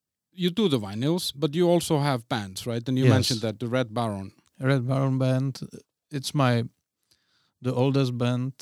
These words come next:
Speaker 1: Mm.
Speaker 2: So I, I play in some bands before the Red Baron, but
Speaker 1: And you play guitar?
Speaker 2: Yes, but, um, this is my, you know, like, ch-, child,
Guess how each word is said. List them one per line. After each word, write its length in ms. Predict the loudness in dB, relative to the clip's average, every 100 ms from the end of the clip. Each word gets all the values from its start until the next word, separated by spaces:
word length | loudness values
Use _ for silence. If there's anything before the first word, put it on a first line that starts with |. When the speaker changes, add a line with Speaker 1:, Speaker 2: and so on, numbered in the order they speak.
| -20 _ _
Speaker 1:
Mm. 280 | -16 -16 -20 _ _ _
Speaker 2:
So 240 | -4 -2
I, 280 | 2 2 2 -2
I 100 | -4
play 500 | -4 0 2 2 0 -6 -12
in 140 | -6 -2
some 240 | 0 2
bands 180 | 0 0
before 540 | -2 -4 -2 -2 -2
the 180 | -4 -4
Red 220 | -4 -4
Baron, 380 | -4 -2 -2 -2
but 140 | -2 0
Speaker 1:
And 60 |
you 120 | 0
play 180 | 0 -2
guitar? 460 | -2 -6 -6 -10 -14 _ _
Speaker 2:
Yes, 380 | -4 -4 -6 -12 _ _ _ _ -16
but, 460 | -4 -2 -2 -2
um, 480 | 0 2 0 -2 -4
this 320 | -4 0 0
is 200 | 0 -2
my, 400 | -2 -2 -2 -4 -8 _ _ _
you 120 | -6
know, 140 | -4 -2
like, 340 | -2 -4 -6
ch-, 100 | -12 -20 _ _
child, 560 | -4 -2 0 -2 -8